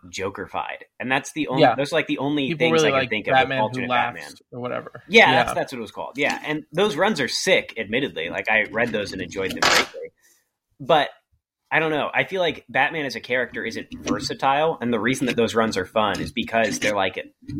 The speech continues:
Speaker 1: the exact opposite of how Batman usually
Speaker 2: <clears throat>
Speaker 1: works.
Speaker 2: Yeah.
Speaker 1: Whereas Spider-Man
Speaker 2: Like,
Speaker 1: is much
Speaker 2: but
Speaker 1: more flexible.
Speaker 2: Like, people like watching Batman do the same shit over and over again.
Speaker 1: Yeah.
Speaker 2: Like, but slightly different. It's fun.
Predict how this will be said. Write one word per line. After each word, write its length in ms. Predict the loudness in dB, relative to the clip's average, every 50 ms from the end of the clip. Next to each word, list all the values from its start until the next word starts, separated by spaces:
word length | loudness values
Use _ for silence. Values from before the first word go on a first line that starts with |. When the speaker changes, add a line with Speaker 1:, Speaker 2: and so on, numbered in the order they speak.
| -8 -10 -12 -10
Speaker 1:
the 220 | -6 -2 0 0
exact 420 | 0 0 0 0 2 2 0 0 0 2
opposite 400 | 2 2 2 -2 -8 -10 -8 -8
of 80 | -4
how 200 | 0 0 2 2
Batman 520 | 2 2 0 0 0 0 -4 -6 -6 -4 -6
usually 400 | -8 -6 -4 -4 -4 -4 -4 -6
Speaker 2:
<clears throat> 40 |
Speaker 1:
works. 520 | -6 -8 -8 -8 -10 -14 -14 -14 -14 -14 -12 _
Speaker 2:
Yeah. 300 | -4 0 2 2 2 2 0 -6 -12 -18 -20 -20 _ _ _ _ _ _ _ _ _ 0
Speaker 1:
Whereas 240 | 4 4 4 4
Spider-Man 400 | 2 2 2 4 4 6 6 6
Speaker 2:
Like, 80 | 4 4
Speaker 1:
is 100 | 2 0
much 120 | -2 -2
Speaker 2:
but 80 | -2 -2
Speaker 1:
more 80 | -4 -6 -4 -2
flexible. 560 | -2 -2 -2 -4 -8 -12 -12 -12 -12 -14 -14 -14 -8 -4
Speaker 2:
Like, 260 | -4 -4 -4 -6 -6
people 340 | -4 -4 0 2 4 4 6
like 280 | 6 4 2 2 -2 -2
watching 480 | 4 4 4 4 4 0 -4 -4 -2
Batman 460 | 2 2 2 2 2 0 -4 -6 -6
do 160 | -4 -4 -4 -4
the 100 | -4 -6
same 300 | -6 -4 -4 -4 -4 -6
shit 340 | -4 -2 -2 -2 -2 -4 _ -4
over 240 | -2 -2 0 0 0
and 100 | 0 -2
over 160 | -2 -4 -4
again. 440 | -6 -8 -8 -10 -10 -10 -8 -10 -10 -12 -12 -6 -4 -4 -4 -2 0
Speaker 1:
Yeah. 160 | 2 4 4
Speaker 2:
Like, 240 | 4 4 2 -2 _ _
but 160 | 0 0 0 0
slightly 340 | 2 4 4 4 4 2
different. 380 | 2 2 2 0 -2 -6 -10 -12 _ _
It's 220 | -8 -8 -8 -4 0
fun. 300 | 4 6 6 6 6